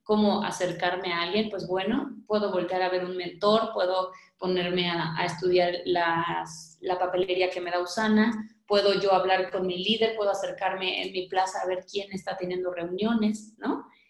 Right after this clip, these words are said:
Eso, eso es algo de lo, de lo que yo necesito. ¿Qué investigación previa requiero? Bueno, la investigación previa es que debo de conocer al pie de la letra los,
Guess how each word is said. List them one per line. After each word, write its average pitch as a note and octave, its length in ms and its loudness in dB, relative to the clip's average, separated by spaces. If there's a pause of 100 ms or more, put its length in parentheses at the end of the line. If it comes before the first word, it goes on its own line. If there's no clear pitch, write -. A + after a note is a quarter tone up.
(140)
Eso, A3+ 500 0
eso G#3+ 160 -2
es A3+ 60 2
algo A3 240 0
de G#3+ 100 2
lo, F3+ 140 2
de F3+ 120 0
lo F3+ 120 2
que F#3 140 -4
yo G3 100 -2
necesito. - 500 -10 (320)
¿Qué B3+ 80 2
investigación A#3 680 2
previa G#3+ 320 4
requiero? G3 420 2
Bueno, F#3 400 -2 (260)
la F3 80 -2
investigación G3 480 2
previa A3+ 240 4
es A3+ 80 2
que G3 80 0
debo F#3+ 180 2
de G3 100 0
conocer F3+ 500 0 (280)
al F3 180 0
pie A3+ 180 4
de A3 80 2
la F#3+ 120 2
letra G#3 600 0 (200)
los, F3 1300 4